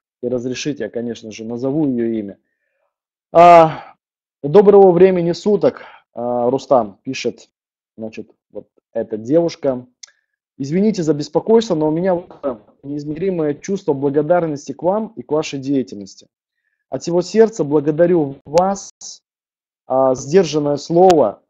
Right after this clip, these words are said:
за откровенность и за отношение к партнерам нашей компании, а также огромная благодарность за уникальную возможность, которой можно воспользоваться и помочь другим. С вашей помощью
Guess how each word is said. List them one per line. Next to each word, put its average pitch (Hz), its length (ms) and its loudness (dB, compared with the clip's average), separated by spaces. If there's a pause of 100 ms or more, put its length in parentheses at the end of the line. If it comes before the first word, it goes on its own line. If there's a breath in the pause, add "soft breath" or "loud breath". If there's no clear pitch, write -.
(240)
за 135 220 2
откровенность 165 800 0
и 143 80 -6
за 147 140 0
отношение 160 480 -4
к - 80 -20
партнерам 156 480 -2
нашей 131 240 -8
компании, 110 500 -8 (520)
а 143 100 -4
также 180 340 0
огромная 165 1040 0 (260)
благодарность 151 1080 0
за 127 160 -4
уникальную 143 500 -2
возможность, 156 540 -4
которой 143 400 -2
можно 160 640 -2
воспользоваться 143 600 -4
и - 20 -6
помочь 123 440 -6
другим. 113 460 -10 (960)
С - 120 -16
вашей 165 320 2
помощью 190 640 0